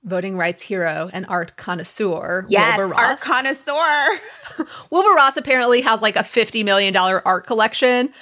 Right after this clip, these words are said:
Speaker 1: That's necessary to enforce the Voting Rights Act, of course, but back to the case. It challenges the memorandum instructing Wilbur Ross to prepare a report that would enable the president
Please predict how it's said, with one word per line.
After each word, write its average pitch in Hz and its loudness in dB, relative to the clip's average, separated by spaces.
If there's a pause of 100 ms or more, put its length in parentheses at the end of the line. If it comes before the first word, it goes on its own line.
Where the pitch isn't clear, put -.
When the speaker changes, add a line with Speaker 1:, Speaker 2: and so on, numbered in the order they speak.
(800)
Speaker 1:
That's 254 0
necessary 226 2
to 208 4
enforce 208 0
the 185 -10
Voting 180 -2
Rights 240 2
Act, 196 2
of 214 -2
course, 226 2
but 202 0
back 196 -2
to 180 -14
the 143 -12
case. - -12 (540)
It - 2
challenges 403 2
the 262 0
memorandum 190 0
instructing 196 -2
Wilbur 185 -2
Ross - -4
to 214 -6
prepare 190 -4
a 190 -4
report 208 -4
that 175 -2
would 208 0
enable 180 -4
the 214 -10
president 233 -4